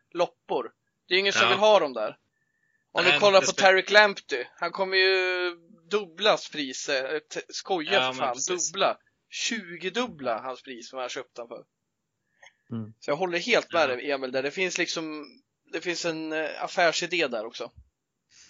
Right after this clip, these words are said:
Speaker 2: Sen,
Speaker 3: Verkligen.
Speaker 2: sen ska man kunna hålla sig kvar också. Det hade ju inte Sheffield United gjort antagligen förra året om de försökte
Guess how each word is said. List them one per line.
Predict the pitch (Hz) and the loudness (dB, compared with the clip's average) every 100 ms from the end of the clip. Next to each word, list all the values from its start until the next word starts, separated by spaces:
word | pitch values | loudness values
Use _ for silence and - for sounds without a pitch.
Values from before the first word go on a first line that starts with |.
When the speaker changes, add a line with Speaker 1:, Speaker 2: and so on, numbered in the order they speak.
| _ _ _ _ _ - - | _ _ _ _ _ -20 -14
Speaker 2:
Sen, | - 117 | -10 -8
Speaker 3:
Verkligen. | - 113 _ _ | -8 -12 _ _
Speaker 2:
sen | - 131 | -4 -2
ska | - | 0
man | 131 | 2
kunna | 127 127 | 2 2
hålla | 127 123 | 0 0
sig | 117 | -2
kvar | 123 131 104 | -2 -2 -2
också. | 95 113 | -4 -4
Det | |
hade | 110 110 | -4 -4
ju | |
inte | 98 101 | -8 -6
Sheffield | - 101 101 101 | -6 -6 -8 -6
United | 98 95 98 | -6 -8 -10
gjort | 101 - - | -10 -10 -8
antagligen | 98 90 95 95 95 | -8 -8 -8 -8 -10
förra | - 95 92 | -8 -6 -4
året | 90 90 | -6 -6
om | 95 90 | -6 -6
de | 90 | -8
försökte | 85 95 92 87 - 92 | -6 -4 -4 -4 -6 -6